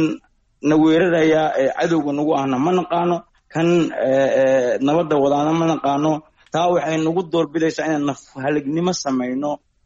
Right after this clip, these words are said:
oo qof walba aan soo dhaweyno, kan dhiban aan u gargaarno,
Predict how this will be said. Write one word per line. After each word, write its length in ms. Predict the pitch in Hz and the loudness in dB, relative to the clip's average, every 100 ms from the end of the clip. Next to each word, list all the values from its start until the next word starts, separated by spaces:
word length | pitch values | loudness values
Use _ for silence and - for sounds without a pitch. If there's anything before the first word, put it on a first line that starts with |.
| _ _ _ | _ _ _
oo 80 | 139 | -4
qof 200 | - 175 | -2 -2
walba 240 | 156 135 139 | -2 -2 -2
aan 120 | 135 | -2
soo 200 | - 156 | -2 0
dhaweyno, 380 | 151 127 127 143 | 2 2 2 0
kan 180 | - 135 | -2 -4
dhiban 280 | 135 139 156 | -2 -2 -2
aan 120 | 131 | 0
u 60 | 147 | -2
gargaarno, 640 | 139 123 120 120 120 139 | -2 -4 0 -2 0 -2